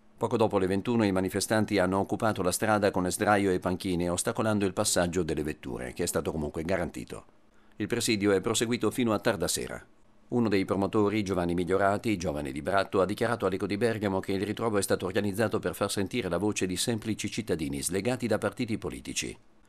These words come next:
La prima fonte di reddito per il comune di Castione è il turismo e dopo i primi cinquantasei migranti ospitati a Villa Jesus adesso vogliamo dire basta. Il Passo è una zona tranquilla, frequentata in estate da molti turisti, in prevalenza famiglie, bambini e donne.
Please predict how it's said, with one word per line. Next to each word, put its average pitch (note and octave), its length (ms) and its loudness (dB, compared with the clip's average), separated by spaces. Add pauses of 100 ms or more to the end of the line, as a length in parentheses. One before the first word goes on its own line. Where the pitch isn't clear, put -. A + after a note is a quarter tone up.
(200)
La G2+ 100 0
prima A#2+ 260 0
fonte A2+ 240 2
di F#2+ 120 2
reddito G2 340 2
per D#2 160 -2
il D2+ 80 -4
comune F#2+ 240 0
di F2 80 -4
Castione G#2+ 480 2
è - 20 0
il F2+ 100 -2
turismo E2 520 -4
e D2+ 80 -4
dopo F#2+ 200 0
i G2+ 60 -2
primi A2+ 240 -2
cinquantasei G2+ 560 0
migranti F2+ 480 0
ospitati F2+ 480 -2
a D2+ 60 0
Villa E2 200 -2
Jesus G#2+ 460 -2
adesso G#2+ 380 0
vogliamo G2+ 340 0
dire G#2+ 220 0
basta. - 440 -6 (560)
Il F#2 120 -6
Passo A#2 360 2
è G2+ 60 4
una G2+ 180 2
zona A#2 220 2
tranquilla, G2+ 540 0
frequentata G#2 560 -2
in F#2+ 80 2
estate G#2+ 420 2
da F#2+ 120 2
molti A2+ 260 0
turisti, D2+ 500 -4
in C2+ 80 -8
prevalenza G2+ 540 0
famiglie, A#2 480 0
bambini A2 400 0
e G#2 80 0
donne. G#1 380 -10